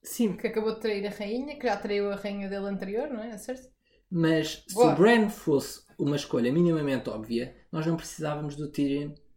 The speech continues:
Speaker 2: Não precisávamos
Speaker 1: eh,
Speaker 2: que
Speaker 1: contar aquilo
Speaker 2: explicassem.
Speaker 1: tudo,
Speaker 2: Sim, sim.
Speaker 1: não é? Tal como, eh, a cena do Night King ir atrás, atrás do Bran. Basicamente, usaram o Bran como um,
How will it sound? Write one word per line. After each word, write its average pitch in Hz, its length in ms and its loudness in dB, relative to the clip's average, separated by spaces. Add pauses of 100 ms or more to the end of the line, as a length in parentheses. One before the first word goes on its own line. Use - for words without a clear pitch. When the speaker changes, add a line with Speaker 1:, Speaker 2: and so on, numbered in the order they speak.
(280)
Speaker 2:
Não 247 80 -4
precisávamos 254 300 0
Speaker 1:
eh, - 20 -2
Speaker 2:
que 165 60 0
Speaker 1:
contar 156 180 0
aquilo - 220 4
Speaker 2:
explicassem. 175 220 6
Speaker 1:
tudo, - 100 -4
Speaker 2:
Sim, 262 280 -8
sim. 254 300 -12
Speaker 1:
não 139 80 -4
é? 139 140 -4 (200)
Tal 190 220 4
como, 180 560 4 (720)
eh, 143 640 -2
a 147 80 -4
cena 160 320 4
do 151 320 2
Night 147 280 0
King 147 240 0
ir 143 100 6
atrás, 135 320 0 (100)
atrás 131 340 -2
do 135 100 2
Bran. 117 400 2 (380)
Basicamente, 147 540 2
usaram 180 340 6
o 180 80 6
Bran 165 340 6
como 180 220 2
um, 160 640 -2